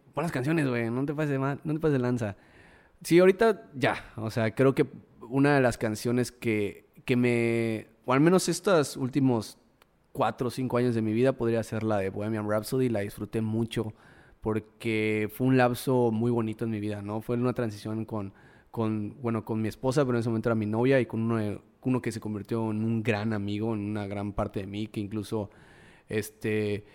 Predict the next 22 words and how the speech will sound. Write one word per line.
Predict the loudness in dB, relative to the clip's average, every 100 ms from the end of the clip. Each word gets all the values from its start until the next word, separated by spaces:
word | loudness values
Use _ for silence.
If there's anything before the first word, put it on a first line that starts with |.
| -20 -20 _ _ _ _ _
eh, | -2 2 6 6 4 2 -6 -18 -18 -4
estuvo | -2 4 6 6 6 0
ayudándome | -2 2 4 4 6 4 4
de | 2
la | 0
mano | -2 -2 0
para | -2 -4 -8
mi | -8
propuesta | -4 -6 0 -2 -2 -6
y |
todo | -2 0 2
eso. | 2 0 -2 -4
Eh, | -4
fue | -4
de |
las | -4 -4
primeras | -6
personas | -4 -6 -4
a |
las | -2 -2
que | -4
platiqué, | -4 -4 2 2 2